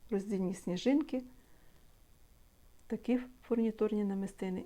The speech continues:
і тут пару конектор і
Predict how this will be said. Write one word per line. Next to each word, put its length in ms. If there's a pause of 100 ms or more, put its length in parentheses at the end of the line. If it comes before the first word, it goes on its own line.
(100)
і 100
тут 300
пару 260 (1600)
конектор 580 (760)
і 180